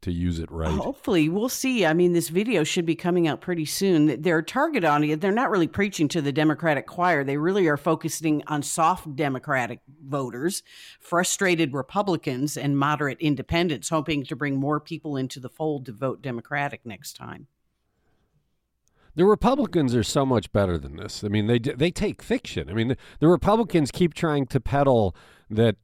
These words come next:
Speaker 1: Jennifer Brunner, another Supreme Court justice, has a conflict on the gerrymandering case, which is preposterous. She doesn't,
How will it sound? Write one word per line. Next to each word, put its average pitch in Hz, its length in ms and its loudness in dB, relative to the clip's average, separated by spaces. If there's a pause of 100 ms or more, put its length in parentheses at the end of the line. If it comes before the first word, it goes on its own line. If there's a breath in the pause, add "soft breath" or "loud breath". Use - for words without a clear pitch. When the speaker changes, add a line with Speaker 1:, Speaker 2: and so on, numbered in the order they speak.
(200)
Speaker 1:
Jennifer 127 440 2
Brunner, 107 380 2
another 101 280 2
Supreme 110 400 -2
Court 104 240 0
justice, 95 460 -2
has 101 200 0
a 98 60 -4
conflict 98 640 -4
on 92 180 -4
the 92 120 -2
gerrymandering 87 720 -2
case, 85 320 -4
which 110 220 -2
is 101 120 -6
preposterous. 90 640 -2
She - 160 -6
doesn't, 95 480 2